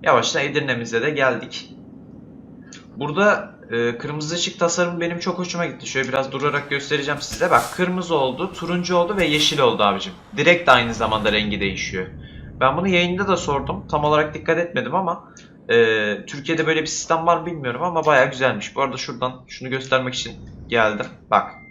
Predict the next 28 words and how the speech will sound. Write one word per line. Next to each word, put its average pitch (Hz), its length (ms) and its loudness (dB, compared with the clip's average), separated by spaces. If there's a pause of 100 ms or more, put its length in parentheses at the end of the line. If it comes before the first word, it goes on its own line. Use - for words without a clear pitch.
(280)
şöyle 117 180 -4
zoomlayacağım. 123 520 -4 (440)
Ben 127 160 4
Şero, 123 360 2
görüyor 123 260 0
musunuz 127 160 -8
mu? 98 160 -12 (600)
Ben 131 180 6
Fero'nun 147 380 4 (260)
değiştirilmiş 139 640 0
abicim. 107 360 0
Ben 120 140 4
Şero. 123 360 0 (800)
Allah'ım 117 400 0
yarabbim. 92 300 -6 (680)
Bak. 107 240 0 (540)
Türkçe 143 340 -2
reklamlar. 127 640 0 (1000)
Onlar 156 280 2
için 156 280 0 (320)
her 160 180 8
gün 165 280 -2
bir 165 180 0
kap 135 220 2
yemek, 151 300 -2
bir 160 160 -2
kap 170 220 4
su. 123 200 2